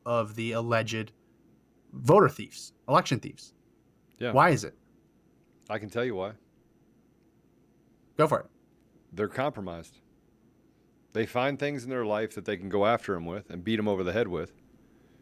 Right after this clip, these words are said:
Speaker 2: And then they're like, "We're gonna put this out in the public if you don't do it." And look what they did to Cuomo. Cuomo.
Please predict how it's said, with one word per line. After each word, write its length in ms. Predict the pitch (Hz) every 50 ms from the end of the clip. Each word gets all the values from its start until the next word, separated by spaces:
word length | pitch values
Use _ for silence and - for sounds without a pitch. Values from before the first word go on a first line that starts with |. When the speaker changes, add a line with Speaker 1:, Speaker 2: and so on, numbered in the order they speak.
| - - _ _ - -
Speaker 2:
And 140 | 95 95
then 100 | 101 104
they're 100 | 101 107 104
like, 180 | 104 104 95 92
"We're 120 | 107 104
gonna 140 | 107 113 104
put 200 | - - 110 -
this 160 | - 101 -
out 100 | 117 107
in 60 | 101
the 60 | 104 -
public 380 | - 120 123 113 98 - -
if 100 | 92 90
you 60 | 98
don't 160 | 92 98 98 95
do 120 | 120 117
it." 100 | - - _ _
And 100 | - 117
look 120 | 123 160 -
what 100 | 202 175
they 120 | 185 175
did 140 | 151 170 143
to 60 | 120
Cuomo. 420 | 117 - 127 127 120 104 82 - - - _
Cuomo. 380 | - - 123 113 101 85 80